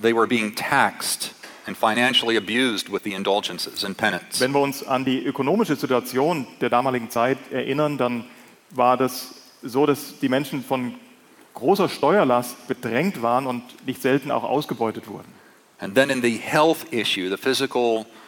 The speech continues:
Speaker 1: realm, there was suffering and the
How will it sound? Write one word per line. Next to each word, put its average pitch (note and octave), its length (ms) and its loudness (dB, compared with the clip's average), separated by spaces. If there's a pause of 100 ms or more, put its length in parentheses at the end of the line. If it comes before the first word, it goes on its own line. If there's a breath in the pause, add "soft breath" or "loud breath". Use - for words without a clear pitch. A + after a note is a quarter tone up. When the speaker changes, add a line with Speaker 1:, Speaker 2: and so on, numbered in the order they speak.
(120 loud breath)
Speaker 1:
realm, A#2 600 2 (100)
there G#2+ 100 2
was G#2 160 0
suffering G2+ 840 0
and G2+ 360 -4
the G2+ 220 -2